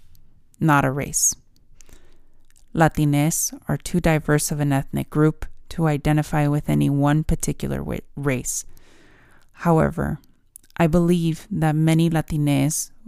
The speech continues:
would identify as white. Why? Because of colorism. The closer in proximity you are to whiteness,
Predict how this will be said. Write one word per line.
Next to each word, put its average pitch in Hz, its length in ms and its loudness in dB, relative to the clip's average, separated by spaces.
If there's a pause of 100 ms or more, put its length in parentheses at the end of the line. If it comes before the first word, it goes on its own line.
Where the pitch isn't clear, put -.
(120)
would 180 140 4
identify 147 640 0
as 131 220 -4
white. 131 480 -8 (1300)
Why? 156 500 0 (400)
Because - 280 -2
of 147 140 -4
colorism. 147 680 0 (1300)
The 170 120 2
closer 165 560 2
in 151 120 0
proximity 175 680 0
you 147 240 -2
are 147 100 -4
to - 180 -10
whiteness, 143 640 -2